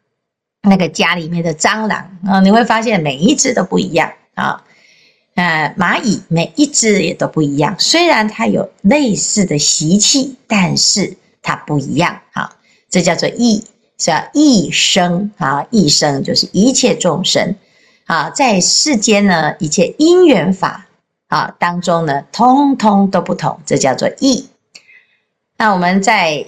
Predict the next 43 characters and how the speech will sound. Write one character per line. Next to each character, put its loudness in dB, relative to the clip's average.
这 2
个 0
异 2
当 -2
中 0
呢， -2
又 0
认 4
识 0
到 0
一 -4
个 2
叫 2
做 0
同。 0
什 -2
么 0
叫 2
同 -4
呢？ 0
同 0
入 2
法 -6
性 2
身， 0
同 -4
生 -2
极 -2
乐 4
国， -6
哈。 -4
所 2
有 4
的 0
众 2
生 2
都 2
有 0
佛 -4
性， -2
如 4
果 2
你 -6